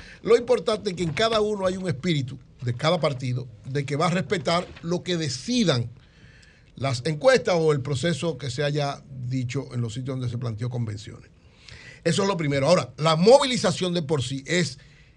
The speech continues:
mostrar los músculos, es empezar a tocar puertas, es empezar a ganar simpatía de la población para convertirla en voto. Porque una cosa es que simpaticen por ti,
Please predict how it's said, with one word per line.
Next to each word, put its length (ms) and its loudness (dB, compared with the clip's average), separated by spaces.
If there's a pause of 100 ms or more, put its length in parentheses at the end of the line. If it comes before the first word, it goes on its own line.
(140)
mostrar 420 2
los 180 0
músculos, 480 -2 (280)
es 100 4
empezar 380 0
a 120 -2
tocar 400 -2
puertas, 360 -4
es 60 0
empezar 400 -4
a 60 -2
ganar 520 0 (300)
simpatía 640 4
de 80 8
la 120 6
población 400 2
para 160 2
convertirla 440 2
en 60 2
voto. 340 4 (320)
Porque 180 -6
una 120 2
cosa 160 2
es 40 0
que 60 0
simpaticen 680 2
por 180 2
ti, 300 0